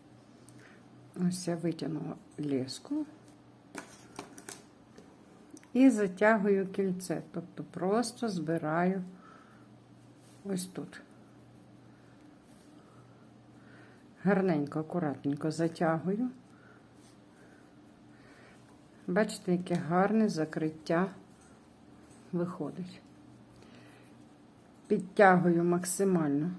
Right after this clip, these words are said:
щільно. Кількість петель дозволяє.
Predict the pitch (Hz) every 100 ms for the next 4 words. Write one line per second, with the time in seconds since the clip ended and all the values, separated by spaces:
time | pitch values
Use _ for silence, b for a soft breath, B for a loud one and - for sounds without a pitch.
0 | - - - - - 220 208 202 226 269
1 | - - - - - - - - - -
2 | - - - - - - - - - -
3 | - - - - - - - - - 247
4 | 208 185 185 180 - 190 180 156 165 190
5 | 175 180 156 147 143 160 226